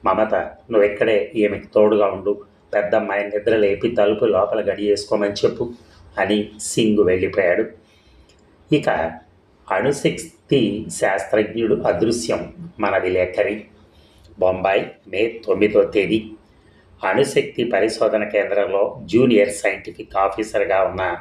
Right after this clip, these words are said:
వై విశ్వనాథ్, ఇరవై ఎనిమిదేళ్ళు. మొన్న ఏడవ తేదీ రాత్రి ఏడు గంటలకు డాక్టర్ దగ్గరికి వెళ్ళొస్తానని చెప్పి ఇంటి నుంచి బయలుదేరారు. ఇప్పటి వరకు ఇంటికి తిరిగి రాలేదు.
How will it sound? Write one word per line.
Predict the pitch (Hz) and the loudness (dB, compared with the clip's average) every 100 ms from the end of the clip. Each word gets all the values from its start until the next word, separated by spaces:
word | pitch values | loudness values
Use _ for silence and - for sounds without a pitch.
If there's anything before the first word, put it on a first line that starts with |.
| - | 0
వై | 98 123 | 2 2
విశ్వనాథ్, | 110 104 - 104 92 90 - - - - | 0 -4 -4 -2 -2 -2 -4 -8 -14 -2
ఇరవై | 107 98 95 | 0 2 0
ఎనిమిదేళ్ళు. | 98 98 95 98 98 95 98 - - - _ - | -2 -4 0 2 2 0 -8 -14 -20 -20 _ -2
మొన్న | 120 117 | 2 2
ఏడవ | 117 107 127 139 | 4 4 4 2
తేదీ | - 107 101 104 | 2 0 2 2
రాత్రి | 95 95 110 101 | 2 0 -2 2
ఏడు | 104 107 | 2 2
గంటలకు | 107 104 117 117 | 0 0 0 0
డాక్టర్ | 90 92 104 - 104 | -2 -2 -2 -2 0
దగ్గరికి | 101 104 107 | 0 -2 0
వెళ్ళొస్తానని | 95 104 104 - 98 95 | 2 2 0 -4 -4 -4
చెప్పి | - 131 - 107 | -6 -6 2 2
ఇంటి | 98 113 | 2 -2
నుంచి | 110 107 - 101 | -2 -2 -2 0
బయలుదేరారు. | 87 87 95 90 90 - - - - - - - - 120 | 2 2 2 2 0 -2 -16 -20 -20 -20 -20 -20 -6 -4
ఇప్పటి | - 104 95 | 0 0 2
వరకు | 95 - 117 | 0 2 0
ఇంటికి | 104 107 113 120 | 0 0 -2 2
తిరిగి | 104 98 | 2 4
రాలేదు. | 98 87 92 98 107 | 2 2 0 -2 -4